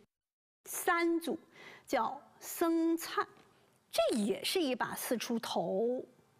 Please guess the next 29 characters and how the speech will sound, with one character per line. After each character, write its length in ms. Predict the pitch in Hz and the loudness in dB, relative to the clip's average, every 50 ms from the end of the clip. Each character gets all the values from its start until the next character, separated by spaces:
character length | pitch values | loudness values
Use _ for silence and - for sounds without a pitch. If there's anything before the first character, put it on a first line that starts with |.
| _ _ _ | _ _ _
官 140 | - 214 | -2 0
帽 180 | 202 196 190 160 | 2 2 0 -2
椅 120 | 151 - - - _ _ _ - | -4 -10 -18 -20 _ _ _ -14
啊。 260 | 214 220 220 202 - - - - - - - - - - - - - - - - _ _ _ - | -12 -12 -12 -12 -16 -20 -20 -20 -18 -18 -18 -20 -20 -20 -20 -20 -20 -20 -20 -20 _ _ _ 2
这 80 | 466 508 523 508 - | 2 2 2 2 2
把 160 | 392 330 302 | 2 0 0
扶 240 | 311 - - 311 403 | 0 0 0 0 2
手 440 | - - - 302 277 285 349 381 349 | 2 2 2 2 2 2 2 2 2
椅 340 | 294 269 240 233 233 247 277 | 2 2 2 2 0 0 -2
采 380 | - - - - 302 262 220 | -2 -4 -4 -2 0 0 0
用 400 | 226 240 233 277 311 302 277 247 | 2 2 2 2 2 0 0 0
的 140 | 226 240 226 | 0 0 0
跟 200 | - 269 254 254 | 0 0 -2 0
刚 200 | 247 254 254 269 | 0 0 0 0
才 160 | 262 233 233 | 0 -2 -2
不 160 | 220 220 226 226 | -2 -2 -2 -2
一 140 | 208 208 | -2 0
样， 200 | 214 233 233 214 | 0 0 0 0
是 120 | 214 - 240 | -2 -2 0
另 200 | 240 320 359 370 | 0 2 2 2
外 180 | 370 339 285 | 2 2 0
一 80 | 247 233 | 0 -2
种 160 | 220 208 214 | -2 -2 -4
材 280 | 202 - - 233 214 220 | -4 -4 -4 -4 -2 0
料， 280 | 233 226 208 - - - - - | 0 0 0 -2 -4 -10 -18 -16
竹 400 | - - 240 226 220 226 269 320 | -4 0 2 2 4 2 2 0
材 320 | - - - 220 214 226 | -2 -2 -4 -4 -2 -4
制 240 | 226 - - 214 226 | -4 -4 -4 -4 -4
成。 340 | - - - - - 247 | -4 -6 -8 -6 -6 -6